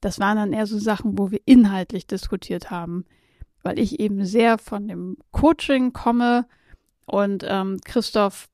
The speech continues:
gar nicht von der Coaching-Seite gekommen ist, sodass das dann irgendwie, sag ich, sag mal, konstruktive Reibung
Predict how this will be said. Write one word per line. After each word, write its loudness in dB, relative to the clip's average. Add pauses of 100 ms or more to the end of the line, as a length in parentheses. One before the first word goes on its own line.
(260)
gar 6
nicht 6
von 4
der 4
Coaching-Seite 2
gekommen 4
ist, -2
sodass 0
das 0
dann 0
irgendwie, -4 (100)
sag 0
ich, -6
sag 0
mal, 2
konstruktive 6
Reibung 6